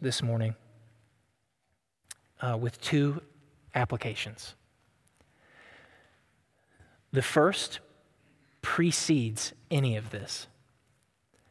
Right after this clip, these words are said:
And it is for the person in the room who you have been a part of church. Maybe you were married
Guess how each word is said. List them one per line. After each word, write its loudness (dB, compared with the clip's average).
And 2
it 4
is 4
for 0
the 2
person 2
in 2
the 4
room 0
who 2
you 0
have 0
been 4
a -2
part 0
of 0
church. -2
Maybe 0
you 2
were 0
married -2